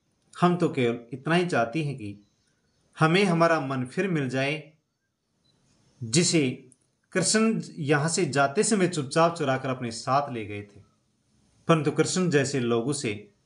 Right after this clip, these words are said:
ऐसे न्यायपूर्ण कार्य की आशा कैसे की जा सकती है। अर्थात हमारी रीति तो कृष्ण से प्रेम करने की थी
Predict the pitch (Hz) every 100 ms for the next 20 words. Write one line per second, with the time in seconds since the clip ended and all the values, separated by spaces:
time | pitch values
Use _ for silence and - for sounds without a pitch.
0 | _ _ _ 165 165 147 131 151 170 156
1 | 139 - - 127 135 131 113 117 - 113
2 | 151 147 160 131 110 98 101 - 110 90
3 | _ _ _ _ _ _ _ 123 - 147
4 | 156 156 - _ _ _ _ _ _ 160
5 | 160 175 190 190 - - _ _ _ _
6 | _ 151 156 175 214 220 208 170 147 220
7 | 220 170 135 - 170 202 202 143 147 156
8 | 175 135